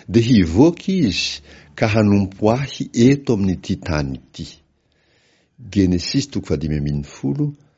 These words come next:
andininy fahatelo ambin'ny folo sy efatra ambin'ny folo. Ary nomeny fanekena amin'ny famorana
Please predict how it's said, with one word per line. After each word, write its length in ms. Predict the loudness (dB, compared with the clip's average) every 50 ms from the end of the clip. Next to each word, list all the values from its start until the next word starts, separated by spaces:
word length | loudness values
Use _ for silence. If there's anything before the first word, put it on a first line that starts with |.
| _ _ _ _ _ -12
andininy 400 | -8 -6 -4 -2 0 0 -2 -2 -2
fahatelo 340 | -4 -4 -2 0 2 2 2
ambin'ny 240 | 2 -2 -4 -4 -6
folo 460 | -10 -8 -4 -4 -2 0 0 -2 -2
sy 320 | -4 -6 -6 -6 -6 -6 -6 -8
efatra 240 | -10 -8 -8 -8 -8
ambin'ny 240 | -8 -8 -8 -10 -14 -16 -20 -20
folo. 320 | -18 -16 -16 -16 -18 -20 -20 -20 _ _ _ _ _ _ _ _ _ _ _ _ _ _ _ _ _ _ _ _ _ _ _ _ _ _ _ _ _ -4 0
Ary 320 | 2 4 4 4 4 2 2
nomeny 280 | 2 4 6 6 4 4
fanekena 800 | 4 2 4 4 4 2 0 0 2 4 4 4 4 2 0 0
amin'ny 300 | 0 0 2 2 2 0
famorana 640 | 0 -2 -2 -2 0 -2 0 0 0 0 0 0 -2